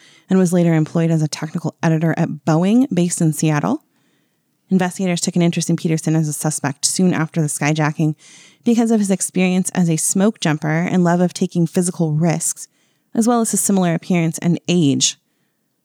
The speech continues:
Peterson often teased the media about whether he was really D B Cooper.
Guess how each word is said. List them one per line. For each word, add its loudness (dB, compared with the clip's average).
Peterson 2
often 0
teased 0
the 2
media 2
about -2
whether 2
he -6
was -4
really 4
D 0
B 0
Cooper. -2